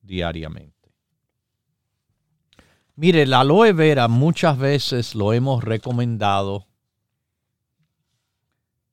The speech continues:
para placas dentales. Caries, le dicen. Lo que el dentista,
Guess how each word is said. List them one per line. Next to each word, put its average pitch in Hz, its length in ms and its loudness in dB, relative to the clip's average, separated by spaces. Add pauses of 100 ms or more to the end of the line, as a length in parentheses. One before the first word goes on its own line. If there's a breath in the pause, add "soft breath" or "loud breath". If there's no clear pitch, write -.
(600)
para 127 440 2 (360)
placas - 880 0
dentales. 117 1160 -4 (840)
Caries, 190 600 2
le 113 180 0
dicen. 101 460 -4 (1800)
Lo 117 160 -10
que 123 100 0
el 110 140 0
dentista, 135 960 0